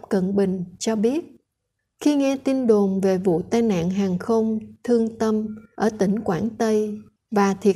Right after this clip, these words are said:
hại về nhân mạng, Đức Giáo hoàng Francisco gửi lời chia buồn chân thành đến Ngài và đồng bào của Ngài. Đức Hồng Y Parolin nói thêm rằng,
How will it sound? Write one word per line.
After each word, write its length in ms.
hại 260
về 160
nhân 300
mạng, 360
Đức 180
Giáo 160
hoàng 220
Francisco 640
gửi 260
lời 240
chia 240
buồn 240
chân 260
thành 280
đến 260
Ngài 360
và 100
đồng 240
bào 240
của 160
Ngài. 480
Đức 160
Hồng 160
Y 180
Parolin 580
nói 260
thêm 220
rằng, 400